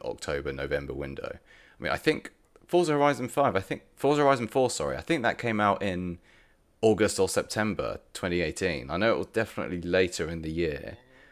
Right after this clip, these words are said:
or it may have even been October. I can't quite remember, but I have a feeling it was September. Um, but yeah, d-, definitely, definitely releasing it later in the year would be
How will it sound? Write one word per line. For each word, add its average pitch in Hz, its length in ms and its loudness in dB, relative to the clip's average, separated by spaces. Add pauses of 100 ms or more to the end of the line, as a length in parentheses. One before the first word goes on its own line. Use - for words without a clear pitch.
(100)
or 95 120 6
it 90 60 8
may 95 180 2
have 90 100 2
even 85 180 -2
been 80 160 0
October. 73 600 0 (380)
I - 80 -20
can't 90 220 2
quite 85 180 -2
remember, 80 420 -6
but 80 120 -10
I 71 80 -8
have 131 120 -8
a 123 60 -12
feeling 127 400 -4
it 85 120 -8
was 98 100 -8
September. - 640 -8 (800)
Um, 80 540 -2 (220)
but 104 100 2
yeah, 92 240 2
d-, - 160 -12
definitely, 87 680 0 (180)
definitely 90 380 2
releasing 80 460 -4
it - 220 -8
later 76 280 0
in 73 80 -6
the 73 80 -6
year 76 160 -2
would 69 180 -6
be 73 300 -6